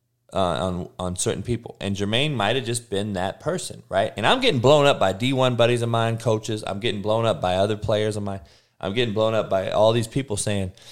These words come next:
even, even media fucking people that are, like, big time media people that were there are like, "Coach, what's going on?"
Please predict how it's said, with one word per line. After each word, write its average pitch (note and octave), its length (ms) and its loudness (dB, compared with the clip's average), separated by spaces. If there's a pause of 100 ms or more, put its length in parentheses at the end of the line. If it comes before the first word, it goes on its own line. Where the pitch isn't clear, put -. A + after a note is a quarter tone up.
(160)
even, D3+ 360 4
even G#3 280 4
media A3 360 6
fucking A#2+ 420 0
people B2 300 0
that A2+ 140 6
are, G2 140 4
like, G2 480 -4
big C3 180 0
time F3 280 4
media G3 300 4
people A#2+ 360 0
that F#2+ 180 4
were G2+ 160 2
there G2+ 480 0
are G2 140 0
like, G2 340 -2
"Coach, - 520 -2
what's D3 200 -6
going C#3+ 280 -4
on?" - 260 -6